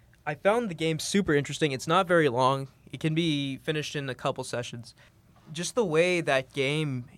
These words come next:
uses co-op, I haven't really seen that in a game before that I've played. Both players are playing simultaneously for the majority of the game, and obviously what one player does affects the other, and, like,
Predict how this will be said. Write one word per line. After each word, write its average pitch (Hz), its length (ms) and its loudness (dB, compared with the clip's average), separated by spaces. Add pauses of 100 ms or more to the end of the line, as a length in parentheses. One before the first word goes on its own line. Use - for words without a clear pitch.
(100)
uses 143 500 -6
co-op, 117 600 -4
I 131 120 -2
haven't 151 400 -2
really 156 400 -2
seen 139 440 -8
that 135 220 0
in 151 80 -4
a 151 60 -4
game 156 340 -2
before 196 460 -4
that 220 120 -4
I've 226 180 -4
played. 247 280 -2 (1000)
Both 185 300 4
players 185 380 4
are 147 80 2
playing 156 300 0
simultaneously 143 840 -4
for 127 320 -2 (100)
the 131 240 -4
majority 135 420 -2
of 117 100 -4
the 117 60 -6
game, 117 380 -6 (400)
and 131 420 -6 (880)
obviously 151 460 0
what 139 220 2
one 147 200 2
player 143 300 0
does 123 540 0 (200)
affects 135 400 -2
the 135 140 0
other, 120 300 2
and, 120 180 -2
like, 117 220 -8